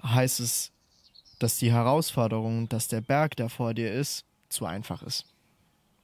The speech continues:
So, du kannst nur wirklich wachsen und dich <laughs> Hey, Hermine. Okay,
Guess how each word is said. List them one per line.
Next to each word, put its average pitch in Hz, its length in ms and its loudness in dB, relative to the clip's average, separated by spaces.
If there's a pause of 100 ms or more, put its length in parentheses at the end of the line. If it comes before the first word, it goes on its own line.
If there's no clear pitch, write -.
(1000)
So, 123 380 4 (800)
du 135 100 2
kannst 127 420 2
nur 208 360 4 (1040)
wirklich 131 440 2
wachsen 165 540 0 (1200)
und 117 200 2
dich 120 260 2
<laughs> - 1800 -4
Hey, 202 240 4
Hermine. 139 400 2 (680)
Okay, 117 240 -2